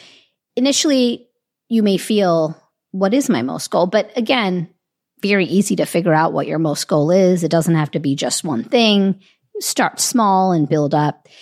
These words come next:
The reason the first reset is the first reset rather than the second, third, fourth, or fifth reset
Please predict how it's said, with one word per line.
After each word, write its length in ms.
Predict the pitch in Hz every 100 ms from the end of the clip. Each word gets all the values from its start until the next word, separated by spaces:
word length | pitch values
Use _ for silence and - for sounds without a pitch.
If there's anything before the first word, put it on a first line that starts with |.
| - - _
The 120 | - 226
reason 380 | 285 302 339
the 100 | 311
first 400 | - 208 202 -
reset 540 | 202 190 - 170 151 - _ _ _ _ _
is 720 | 185 175 165 151 - - - - -
the 100 | 190
first 460 | - 254 285 - -
reset 380 | 131 185 143 - -
rather 240 | 151 170
than 120 | 175
the 80 | 160
second, 360 | - - 180 190
third, 280 | 185 175
fourth, 260 | - 165 -
or 80 | -
fifth 280 | 311 - 131
reset 380 | - 143 -